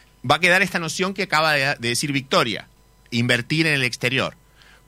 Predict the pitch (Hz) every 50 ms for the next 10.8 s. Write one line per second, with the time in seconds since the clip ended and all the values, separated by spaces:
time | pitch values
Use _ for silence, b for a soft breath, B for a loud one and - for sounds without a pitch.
0 | _ - 131 131 135 131 - - 143 135 123 - - - - 135 139 143 135 -
1 | - 208 233 240 208 - 185 165 156 143 139 - - 151 143 151 160 160 147 110
2 | - - _ _ _ _ - 147 143 165 190 175 - 147 - - 135 135 - 175
3 | 175 156 127 110 101 110 123 - - - - _ b b b b b b b b
4 | b b _ - - 143 127 - 151 156 160 175 196 214 220 220 - - - _
5 | - 170 175 165 170 - 185 175 165 135 113 104 87 - - _ _ _ _ _
6 | _ _ _ _ _ _ _ _ _ - 107 107 110 113 110 - 131 131 147 151
7 | 127 - 113 - 131 127 - 127 139 151 151 147 131 117 110 117 113 113 113 127
8 | 113 98 - 135 135 135 127 - - 107 - - - 117 120 135 147 147 139 127
9 | 110 - - 73 B B B B B B B B _ - 107 104 98 95 - -
10 | - 110 104 107 107 107 104 95 - - - 104 101 104 104 101